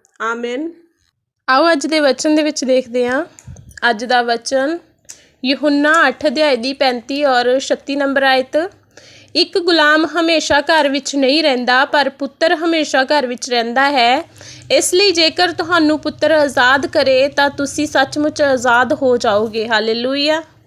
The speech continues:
ਅੱਜ ਦੇ ਵਚਨ ਦੇ ਵਿੱਚ ਪਰਮੇਸ਼ਵਰ ਸਾਨੂੰ ਸਵਾਲ ਕਰ ਰਿਹਾ ਕਿ ਅਸੀਂ ਆਜ਼ਾਦ ਹਾਂ। ਪਰਮੇਸ਼ਵਰ ਸਾਨੂੰ ਪੁੱਛਦੇ ਪਏ ਕਿ ਤੁਸੀਂ ਆਜ਼ਾਦ ਹੋ?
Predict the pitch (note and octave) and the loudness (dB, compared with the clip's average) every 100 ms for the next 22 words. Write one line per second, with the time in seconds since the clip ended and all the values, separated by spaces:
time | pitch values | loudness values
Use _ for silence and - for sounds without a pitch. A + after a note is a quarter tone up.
0 | _ _ - - - - - - - - | _ _ -20 -20 -20 -20 -20 -20 -20 -2
1 | A#3+ G#3+ A3+ A#3+ B3 B3 C#4+ C4+ C#4 C#4 | -2 0 0 0 0 -2 -4 0 0 -2
2 | C#4 D4 E4 - - - - - - B3+ | -2 -6 -6 -8 -20 -20 -20 -20 -2 0
3 | C4 C4 - F4 E4 E4 D4 C#4+ D4 E4 | 4 2 0 -2 -2 0 0 2 -2 -4
4 | - - - - - - - - - - | -16 -20 -20 -20 -20 -20 -20 -20 -20 -20
5 | - - - F4 D#4 C#4 C#4 C#4 B3+ A3+ | -20 -12 -4 2 4 4 4 2 2 2
6 | A3+ A3+ C4+ - D#4+ E4+ F#4+ E4 - D#4 | 2 4 2 0 0 0 2 0 2 2
7 | D4 C4 A#3+ B3+ D#4 E4 D#4+ - - - | 2 4 4 4 2 -2 -6 -18 -18 -18
8 | - - - _ _ D#4 D4+ D4 - G4+ | -18 -18 -20 _ _ -2 2 4 4 2
9 | G4 G4 F4 D#4+ D4+ - C#4 B3+ C4 C4+ | 2 4 2 4 2 2 2 2 4 2
10 | D4+ E4+ F#4 F4 F#4 D#4+ C#4 B3 C4 D4 | 2 0 0 0 2 2 4 4 4 2
11 | F4 | 0